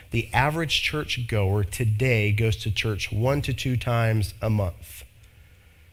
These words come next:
Now, some of you might think, "Well, that's not that big a deal." Well, I think one to two times a month, if you're including midweek services, clearly indicates that there is not a desire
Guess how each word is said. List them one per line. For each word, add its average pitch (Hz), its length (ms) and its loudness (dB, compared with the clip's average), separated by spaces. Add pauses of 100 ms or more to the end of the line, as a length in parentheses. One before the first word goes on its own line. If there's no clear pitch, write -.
(640)
Now, 135 80 2
some 190 240 2
of 156 100 2
you 123 140 4
might 117 240 2
think, 135 220 -2
"Well, 127 120 0
that's 180 200 0
not 117 260 -2
that 107 340 0 (420)
big 110 160 4
a 107 60 4
deal." 113 360 2 (240)
Well, 135 200 2
I 131 80 0
think 127 260 0
one 151 280 2
to 180 120 -4
two 175 220 -2
times 143 360 0
a 139 60 0
month, 131 280 2
if 117 120 2
you're 135 160 2
including 131 480 0
midweek 131 400 0
services, 117 480 0
clearly 131 380 0
indicates 117 540 0
that 104 120 -4
there 123 140 -2
is 113 80 0
not 117 180 2
a 110 60 2
desire 101 920 2